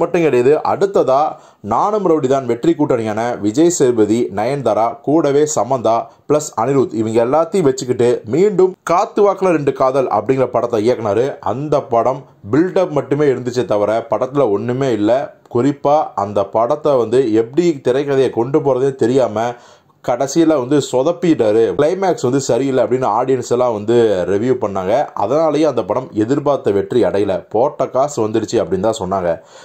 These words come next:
இந்த நேரத்துல தான் யாருமே எதிர்பார்க்காத மாதிரி நம்ம விக்னேஸ்வரனுக்கு அஜித்தோட படத்தை இயக்கிறதுக்கான வாய்ப்பு வந்துச்சு. அஜித்தோட அறுபத்தி ரெண்டாவது படம். அதுக்கப்புறம் என்ன நடந்துச்சுன்னு உங்களுக்கே தெரியும். விக்னேஸ்வரனுக்கு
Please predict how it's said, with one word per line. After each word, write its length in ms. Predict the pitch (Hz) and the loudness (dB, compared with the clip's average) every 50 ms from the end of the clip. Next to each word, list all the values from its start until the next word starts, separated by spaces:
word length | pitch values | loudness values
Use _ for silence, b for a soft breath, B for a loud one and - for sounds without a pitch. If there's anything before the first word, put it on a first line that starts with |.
| B B 110 143 | B B -2 -2
இந்த 200 | 185 208 233 226 214 | 0 2 0 2 2
நேரத்துல 320 | 208 196 196 180 147 127 117 | 0 0 0 0 -2 0 0
தான் 160 | 123 135 143 - - 101 | 0 0 -2 -2 -2 -2
யாருமே 380 | 104 113 131 139 147 156 156 135 | 0 0 0 -2 -2 0 0 2
எதிர்பார்க்காத 440 | 127 135 131 135 127 127 131 113 110 101 | 2 2 0 0 -2 0 -2 -2 0 0
மாதிரி 160 | 101 98 110 123 123 - 104 | 0 0 0 0 -2 -4 -6
நம்ம 200 | 104 113 117 107 98 | -6 -4 -4 -4 -4
விக்னேஸ்வரனுக்கு 640 | 101 104 131 147 147 147 127 110 98 92 107 117 117 98 92 | -6 -4 -4 -4 -4 -2 -4 -6 -4 -2 0 0 0 0 -2
அஜித்தோட 520 | 92 101 143 156 151 151 135 120 110 107 - - | -4 -4 -6 -4 0 0 0 2 0 -2 -2 -2
படத்தை 280 | 101 107 104 - 101 95 | -2 -2 -2 -2 -2 -2
இயக்கிறதுக்கான 420 | 113 117 - 120 104 98 - - 87 85 | -2 -2 -2 -2 -2 -2 -4 -4 -2 -2
வாய்ப்பு 260 | 95 110 117 - 101 98 | -2 -2 -2 -4 -4 -2
வந்துச்சு. 300 | 92 92 85 95 123 147 143 - 90 | -2 -2 -2 0 0 0 0 0 -2
அஜித்தோட 340 | 92 101 127 127 135 120 107 90 | -6 -6 -4 -2 0 0 0 0
அறுபத்தி 300 | 92 110 123 120 - 104 | 0 0 -2 0 -2 -4
ரெண்டாவது 240 | 95 95 101 92 - 87 | -2 -2 -2 -2 -2 -2
படம். 180 | 104 127 147 B B B B B B B 113 | -4 -4 -4 B B B B B B B -2
அதுக்கப்புறம் 480 | 123 135 131 127 131 127 - 165 156 135 | 0 0 0 -2 -2 0 0 0 0 0
என்ன 100 | 131 143 147 131 | -2 -2 -2 -2
நடந்துச்சுன்னு 340 | 120 127 117 139 139 117 | -2 -2 0 0 0 0
உங்களுக்கே 260 | 104 107 110 123 123 - - | 0 0 0 0 0 0 0
தெரியும். 260 | 101 107 127 143 151 B B B B B B B 120 | 0 2 0 0 -2 B B B B B B B -6
விக்னேஸ்வரனுக்கு 680 | 135 135 160 185 196 - - 165 151 135 127 - 135 | -4 -2 0 0 0 2 2 0 0 0 0 -2 -2